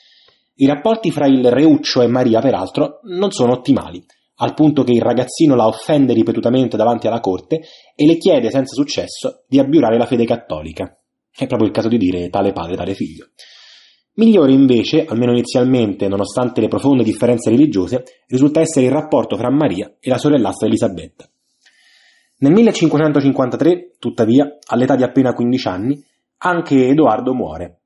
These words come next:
di un'infezione polmonare, molto probabilmente tubercolosi. Prima di passare a miglior vita, il pestifero ragazzo intende escludere dalla linea di successione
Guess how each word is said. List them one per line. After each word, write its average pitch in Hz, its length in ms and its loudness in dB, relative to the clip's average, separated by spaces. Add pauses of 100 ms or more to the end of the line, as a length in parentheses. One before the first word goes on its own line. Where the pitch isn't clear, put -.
(120)
di 127 100 0
un'infezione 143 500 4
polmonare, 92 800 -2
molto 131 260 0
probabilmente 110 540 2
tubercolosi. - 760 -4 (760)
Prima 170 260 2
di 131 180 -2
passare 123 320 -2
a 123 40 -2
miglior 120 280 -2
vita, 196 460 -4
il 123 260 0
pestifero 156 460 0
ragazzo 143 440 -2
intende 131 400 0
escludere 123 480 2
dalla 110 160 2
linea 127 200 4
di 113 40 -2
successione 160 720 -2